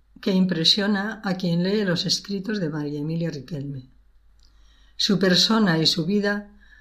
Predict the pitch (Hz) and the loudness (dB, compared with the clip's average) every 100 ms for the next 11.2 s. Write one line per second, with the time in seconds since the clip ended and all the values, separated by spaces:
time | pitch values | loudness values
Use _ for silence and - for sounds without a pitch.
0 | - - 175 190 202 262 254 208 180 165 | -12 -4 2 4 4 4 2 2 0 2
1 | 185 196 214 202 175 151 147 135 - - | 2 2 2 2 0 -2 -2 -2 -4 -6
2 | - _ _ _ _ - _ _ - - | -14 _ _ _ _ -20 _ _ -12 0
3 | 214 226 254 196 185 185 226 226 180 170 | 2 4 2 2 2 2 2 4 4 2
4 | 160 160 151 170 185 - - 208 208 226 | 2 0 0 0 2 0 0 0 2 0
5 | 220 - - - - 175 - 175 - 220 | -6 -12 -20 -20 -6 -2 -2 -2 0 0
6 | 262 - - 247 156 - 135 170 - - | 0 -6 -10 -4 -4 -4 -6 -6 -8 -6
7 | 131 135 - - - - _ _ - 226 | -6 -6 -14 -20 -20 -20 _ _ 2 4
8 | 254 254 240 240 240 180 180 175 139 160 | 6 6 6 4 4 2 0 -2 -6 -4
9 | - - - - _ _ - 202 185 190 | -4 -6 -12 -20 _ _ 0 2 4 6
10 | 240 262 - - - 185 160 143 175 165 | 6 4 2 -2 -2 0 0 0 0 0
11 | 131 135 | 0 -6